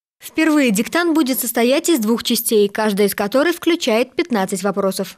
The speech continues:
Как уверяют организаторы, интеллектуальное соревнование будет больше похоже на викторину, а не на экзаменационный тест, как в прошлые годы.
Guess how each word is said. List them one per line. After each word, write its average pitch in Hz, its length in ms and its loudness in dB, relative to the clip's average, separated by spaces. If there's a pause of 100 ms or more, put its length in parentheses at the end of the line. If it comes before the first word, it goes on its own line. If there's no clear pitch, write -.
Как 311 180 -2
уверяют 294 320 2
организаторы, 262 680 2
интеллектуальное 226 640 2
соревнование 240 640 2
будет 233 240 0
больше 247 320 0
похоже 240 400 0
на 240 80 4
викторину, 240 680 0
а 302 140 0
не 330 120 4
на 277 120 4
экзаменационный 220 640 2
тест, 190 320 -2
как 202 160 -8
в - 60 -18
прошлые 196 420 0
годы. 185 340 0